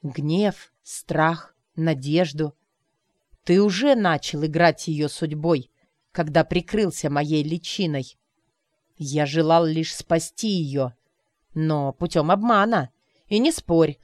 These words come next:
утверждая, будто причина только в ее малом знании обо всем, что находится за пределами цитадели. Сейчас важнее уберечь ее от Тал. Когда угроза исчезнет — ты объяснишь ей,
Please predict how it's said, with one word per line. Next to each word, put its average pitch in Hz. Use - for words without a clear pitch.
утверждая, 160
будто 160
причина 175
только 175
в 151
ее 170
малом 160
знании 170
обо 143
всем, 240
что -
находится 170
за 147
пределами 151
цитадели. 151
Сейчас -
важнее 175
уберечь 180
ее 156
от 185
Тал. 165
Когда 165
угроза 170
исчезнет — 196
ты 165
объяснишь 214
ей, 143